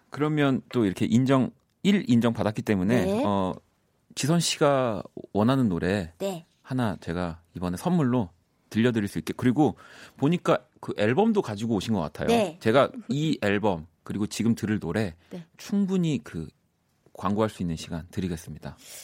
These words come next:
Speaker 1: 자.
Speaker 2: 그 우리 저기 태민이의
Speaker 1: 네, 네.
Speaker 2: 그 두 번째 미니 앨범이 나왔습니다,
Speaker 1: 아,
Speaker 2: 여러분.
Speaker 1: 나왔죠, 얼마 전에.
Speaker 2: 이월 십일일 날,
Speaker 1: 그렇죠.
Speaker 2: 예, 여섯 시에 음원이 공개가 됐고요.
Speaker 1: 네.
Speaker 2: 그날 쇼케이스도 아주 성황리에 잘 마쳤고요.
Speaker 1: 네.
Speaker 2: 지금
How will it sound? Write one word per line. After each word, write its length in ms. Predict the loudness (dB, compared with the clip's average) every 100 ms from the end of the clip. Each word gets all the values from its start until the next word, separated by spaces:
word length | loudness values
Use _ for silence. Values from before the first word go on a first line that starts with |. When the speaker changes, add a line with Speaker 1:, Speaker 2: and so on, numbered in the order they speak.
| -20 _ _
Speaker 1:
자. 140 | -18 -14
Speaker 2:
그 260 | -12 -12 -8
우리 260 | -4 -4 -6
저기 280 | -8 -8 -8
태민이의 960 | 0 2 4 4 4 2 2 0 2
Speaker 1:
네, 180 | 4 4
네. 220 | 2 0 -8
Speaker 2:
그 200 | -14 -12 -12 _
두 120 | -2 2
번째 360 | 2 2 0
미니 300 | 2 4 4
앨범이 340 | 4 0 0 -2
나왔습니다, 480 | -4 -8 -10 -6 4
Speaker 1:
아, 20 |
Speaker 2:
여러분. 180 | 6 6
Speaker 1:
나왔죠, 360 | 4 2 2
얼마 160 | 0 2
전에. 80 | 4
Speaker 2:
이월 260 | 4 4
십일일 800 | 2 2 0 0 -4 2 2 2
날, 320 | 0 -2 -2
Speaker 1:
그렇죠. 320 | -2 -4 -6 -8
Speaker 2:
예, 140 | -8 _ -6 -2
여섯 200 | 0 0
시에 240 | 0 0
음원이 320 | 2 2 0
공개가 320 | -2 -2 -2 -4
됐고요. 600 | -6 -6 -6 -4 -2 -2
Speaker 1:
네. 140 | -4 -10 -12
Speaker 2:
그날 160 | -10
쇼케이스도 560 | -8 -8 -6 -8 -8 -14
아주 560 | -12 -10 -6 -4 -4 -6 -12 -20 _ -16
성황리에 480 | -8 -4 -2 0 0
잘 200 | -2 -4
마쳤고요. 720 | -4 -4 -8 -10 -8 -6 -4 -4
Speaker 1:
네. 60 |
Speaker 2:
지금 260 | -2 -2